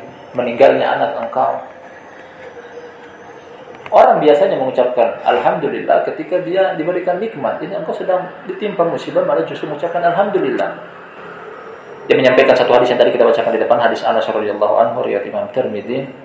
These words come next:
Nah, kata Rasulullah sallallahu alaihi wa alihi wasallam, "Innallaha idza ahabba qauman ibtalahu." Apabila Allah Subhanahu wa taala mencintai sekelompok kaum, Allah akan uji dia. Ini adalah ujian dari Allah Subhanahu wa taala kepada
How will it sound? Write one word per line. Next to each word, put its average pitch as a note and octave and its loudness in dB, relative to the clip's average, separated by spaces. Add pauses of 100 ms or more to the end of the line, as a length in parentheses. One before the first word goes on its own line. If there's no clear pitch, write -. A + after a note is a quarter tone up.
(1000)
Nah, G#2+ 4
kata G#2+ 2
Rasulullah A#2+ 4
sallallahu A#2+ 4
alaihi A2+ 4
wa G#2+ 4
alihi A#2 4
wasallam, C3 2
"Innallaha A#2+ 4
idza - 2
ahabba - 2
qauman C#3 4
ibtalahu." D3+ 2 (1300)
Apabila C#3+ 4
Allah C3+ 6
Subhanahu C#3 4
wa - 4
taala C#3+ 4
mencintai C3 2
sekelompok - 2
kaum, E3 6
Allah C#3 2
akan A#2+ -4
uji C3 -8
dia. G2 -8 (160)
Ini C3+ -2
adalah C3 4
ujian E3+ 2
dari E3 6
Allah D#3 2
Subhanahu D3+ 4
wa - 2
taala - 4
kepada F#3 6